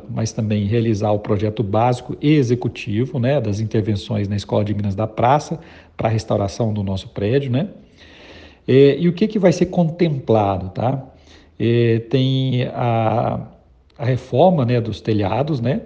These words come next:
é, dos prédios que compõem a Escola de Minas na Praça Tiradentes, bem como, é, a atualização da instalação elétrica e, ah, as janelas que são voltadas ali,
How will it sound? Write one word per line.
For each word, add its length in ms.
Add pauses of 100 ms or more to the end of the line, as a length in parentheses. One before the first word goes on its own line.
(640)
é, 200
dos 220
prédios 500
que 120
compõem 480
a 20
Escola 340
de 100
Minas 240
na 100
Praça 400
Tiradentes, 800 (800)
bem 180
como, 600 (400)
é, 300
a 140
atualização 640
da 100
instalação 520
elétrica 640 (1400)
e, 420 (400)
ah, 580
as 160
janelas 680
que 80
são 220
voltadas 680
ali, 480